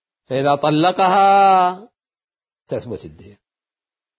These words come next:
وإذا لم يطلقها أمسكها ويتبين عدم تحقق الشرط، فمعناه أن الدية لم تكن ثابتة من البداية كما هو الحال في كل شرط متأخر، لم تكن ثابتة من الأول،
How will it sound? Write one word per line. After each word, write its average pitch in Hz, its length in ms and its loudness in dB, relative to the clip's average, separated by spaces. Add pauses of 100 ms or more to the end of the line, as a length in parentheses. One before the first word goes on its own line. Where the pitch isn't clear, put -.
(1400)
وإذا 156 380 -2
لم 220 180 0
يطلقها 160 720 -4
أمسكها 185 760 -4 (880)
ويتبين 123 520 -12
عدم 165 240 -8
تحقق 156 420 -10
الشرط، - 320 -20 (680)
فمعناه 123 420 -10
أن 131 120 -10
الدية 139 280 -6
لم 160 180 -8
تكن 156 220 -12
ثابتة 147 440 -12
من 127 140 -14
البداية 113 760 -20 (100)
كما 131 240 -16
هو 143 180 -12
الحال 165 360 -14 (380)
في 139 120 -16
كل 139 240 -10
شرط 139 260 -14
متأخر، 113 880 -20 (420)
لم 127 120 -14
تكن 123 240 -12
ثابتة 139 380 -10
من 180 140 -12
الأول، 143 680 -6